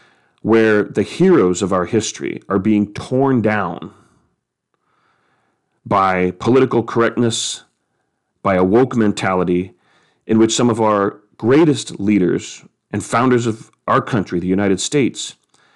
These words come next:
are being discredited because they were flawed. And because they were flawed,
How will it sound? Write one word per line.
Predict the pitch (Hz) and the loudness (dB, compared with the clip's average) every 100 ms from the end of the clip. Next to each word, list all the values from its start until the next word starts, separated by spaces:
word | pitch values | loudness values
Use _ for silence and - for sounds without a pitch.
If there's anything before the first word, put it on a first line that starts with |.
| _ _ _ - | _ _ _ -2
are | 120 | 0
being | 107 120 | 2 2
discredited | 117 107 - - 190 170 101 98 - | 2 -4 -4 -2 0 2 0 -2 -2
because | 113 113 120 120 | -2 0 -2 0
they | 117 107 | 2 0
were | 101 98 | 2 -2
flawed. | - 104 82 - 65 - _ _ _ _ _ _ _ _ _ _ _ _ _ _ _ _ _ _ _ _ _ _ _ _ _ _ _ _ _ _ - | -4 -6 -6 -8 -14 -20 _ _ _ _ _ _ _ _ _ _ _ _ _ _ _ _ _ _ _ _ _ _ _ _ _ _ _ _ _ _ -2
And | 117 | 2
because | 120 117 170 143 | 2 2 0 2
they | 139 | 2
were | 117 107 | 4 0
flawed, | - 180 180 98 90 107 | 0 0 0 -2 -4 -8